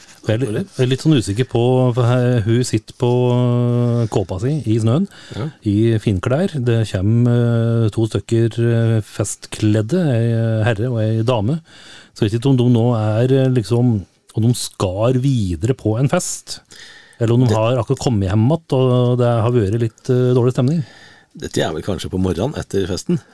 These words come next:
Speaker 1: Det er det
Speaker 2: Når
Speaker 1: kanskje.
Speaker 2: det begynner å liksom, eh,
Speaker 1: Lysne litt.
Speaker 2: Ja, noen sitter på bakken og griner litt, og noen kommer ut og er kjempeblid og sklir på trappa, og det er litt sånn, eh, morgenen etter.
Speaker 1: Ja, slik var det når det var juleselskap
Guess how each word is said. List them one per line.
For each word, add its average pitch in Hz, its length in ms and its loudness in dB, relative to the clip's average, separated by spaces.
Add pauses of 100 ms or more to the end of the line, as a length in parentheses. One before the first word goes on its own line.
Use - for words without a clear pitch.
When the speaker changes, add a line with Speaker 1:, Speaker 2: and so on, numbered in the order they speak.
(100)
Speaker 1:
Det 117 80 -2
er 131 100 0
det 127 80 0
Speaker 2:
Når 135 80 2
Speaker 1:
kanskje. 104 80 0
Speaker 2:
det 98 100 -2
begynner 90 220 -2
å 92 240 0
liksom, 92 400 -2
eh, 90 140 -2
Speaker 1:
Lysne 104 260 -2
litt. - 240 -4 (460)
Speaker 2:
Ja, - 120 -10 (280)
noen 104 240 -2
sitter 110 240 -4
på - 20 -2
bakken 101 300 -6
og 101 80 -4
griner 90 260 -2
litt, 95 240 -4
og 92 540 -4 (540)
noen 101 240 0
kommer 101 260 0
ut 95 120 -2
og 104 60 2
er 95 240 -2
kjempeblid 87 720 -2
og 92 60 -4
sklir 90 320 -2
på 98 260 -4
trappa, 90 300 -8
og 92 440 -6 (240)
det - 100 -10
er - 40 -6
litt 95 140 -8
sånn, 80 200 -12
eh, 78 420 -12
morgenen 90 320 -8 (180)
etter. - 240 -10 (200)
Speaker 1:
Ja, 139 80 -2
slik - 560 -6
var 104 180 0
det 123 1300 2
når 110 120 2
det 117 80 2
var 107 180 2
juleselskap 113 640 -2